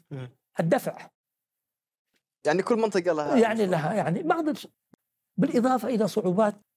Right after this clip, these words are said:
Speaker 2: آه، لم تستطع ال-، الكوي-، ال-، ال-، العراق أن تعطي لنا مخصصات الكتب ال-، الجامعية نتيجة لل-، يمكن الوضع الكوليرا أو الكوليرا، ورحنا في مسيرة إلى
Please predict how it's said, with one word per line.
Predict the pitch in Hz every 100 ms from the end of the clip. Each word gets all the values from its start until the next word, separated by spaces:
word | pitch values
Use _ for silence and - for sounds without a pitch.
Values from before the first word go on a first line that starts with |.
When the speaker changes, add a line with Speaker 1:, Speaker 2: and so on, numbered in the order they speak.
| _ _ _ _ 302
Speaker 2:
آه، | 190 170
لم | 185 240
تستطع | - 196 226 233 180
ال-، | 175 170 175 180
الكوي-، | 165 - 214 247
ال-، | 185
ال-، | 277 - - 196
العراق | 156 143 196 190 165
أن | -
تعطي | 233 - 196
لنا | 190 196 226 - _ _ _ _ _ -
مخصصات | 185 196 180 - 226 202
الكتب | 180 233 190
ال-، | 190 185 190 185 190 190 185 - - _ _ _ _
الجامعية | - 196 190 240 196
نتيجة | 160 - 247 190 226 233 _ _ _ _ _ _ _ 180
لل-، | 185 185 180
يمكن | 214 - 170
الوضع | 160 -
الكوليرا | - - 170 147 151
أو | 190
الكوليرا، | 208 - 170 135 147
ورحنا | 233 220 180 180
في | 156 156
مسيرة | 143 - 165 151 139
إلى | 156 147 143 -